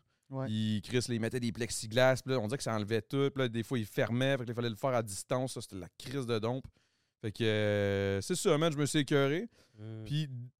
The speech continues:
Speaker 2: depuis le temps, après ça, j'ai travaillé sur d'autres projets, l'immobilier, le ci, le ça.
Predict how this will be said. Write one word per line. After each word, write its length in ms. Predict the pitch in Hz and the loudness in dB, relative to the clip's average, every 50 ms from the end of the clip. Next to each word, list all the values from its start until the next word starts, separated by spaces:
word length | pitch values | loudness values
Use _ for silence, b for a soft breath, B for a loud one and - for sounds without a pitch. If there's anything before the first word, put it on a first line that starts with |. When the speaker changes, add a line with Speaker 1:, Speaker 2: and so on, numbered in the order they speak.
| _ _ _ _ _ _ _ | _ _ _ _ _ _ _
Speaker 2:
depuis 300 | 131 139 143 - 160 156 | -2 -2 0 0 0 -2
le 80 | 135 | -2
temps, 160 | - - 170 160 | 2 4 4 6
après 180 | 147 131 135 | 6 4 2
ça, 80 | 127 151 | 0 0
j'ai 100 | 131 127 | -2 0
travaillé 220 | - 139 139 147 | 2 4 4 4
sur 120 | - 131 123 | 4 2 0
d'autres 200 | 123 139 143 117 | 2 2 0 0
projets, 500 | - - 127 123 120 107 113 120 127 123 | 0 2 4 4 4 4 4 2 2 2
l'immobilier, 420 | 123 113 113 110 107 107 110 127 | 2 0 -2 -2 -2 -2 -2 0
le 100 | 120 113 | 0 0
ci, 140 | 107 - - | -2 -2 -2
le 100 | 123 110 101 | -2 -2 -2
ça. 280 | - - 139 160 185 | 0 2 2 2 0